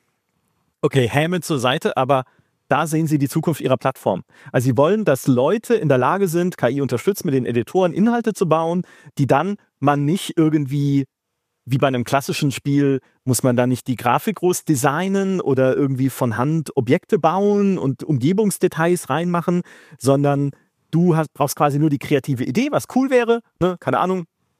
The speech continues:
Horrorspiel mit Gartenzwergen, äh, ist, glaub ich, gerade angekündigt worden, weil's, ne? Ähm, und diese, dieser K-I-Renderer sorgt am Ende dafür, also die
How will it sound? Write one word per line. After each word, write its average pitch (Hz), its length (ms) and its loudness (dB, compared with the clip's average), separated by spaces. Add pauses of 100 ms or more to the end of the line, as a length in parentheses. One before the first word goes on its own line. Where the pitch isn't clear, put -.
(280)
Horrorspiel 156 420 0
mit 135 100 -2
Gartenzwergen, 185 680 0 (580)
äh, 135 360 4
ist, - 120 -14
glaub 127 100 2
ich, 120 60 -6
gerade 131 160 2
angekündigt 156 400 -4
worden, 147 180 0
weil's, - 400 -4 (200)
ne? 151 140 -2 (300)
Ähm, 131 400 2 (640)
und 139 500 0 (560)
diese, 127 480 2
dieser 120 220 -4
K-I-Renderer 135 680 0
sorgt 127 340 -2
am 101 100 -6
Ende 123 220 0
dafür, 117 480 0
also 104 120 -2
die 104 120 -6